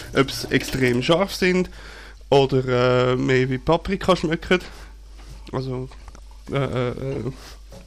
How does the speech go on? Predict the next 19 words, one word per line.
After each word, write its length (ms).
ja, 220
bei 80
denen 280
weiss 320
ich, 120
die 120
sind, 380
ja, 320
grad 200
richtig. 420
Also, 400
ich 60
schneide 260
jetzt 180
da 80
mal 200
eine 340
auf. 300
So, 180